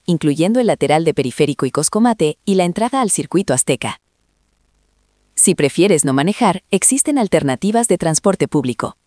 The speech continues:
Por solo cien pesos, podrás usar rutas desde puntos como Auditorio a Cetrano y Pulco,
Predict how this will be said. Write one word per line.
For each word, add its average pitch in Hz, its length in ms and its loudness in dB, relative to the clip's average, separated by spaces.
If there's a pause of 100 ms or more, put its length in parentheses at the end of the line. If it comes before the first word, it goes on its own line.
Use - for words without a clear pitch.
Por 147 160 2
solo 175 300 2
cien 135 240 0
pesos, 165 480 0
podrás 214 320 0
usar 208 260 2
rutas 180 300 0
desde 143 240 0
puntos 165 340 -2
como 151 320 0
Auditorio 151 600 0
a 160 60 2
Cetrano 143 460 2
y 165 60 -2
Pulco, 160 420 0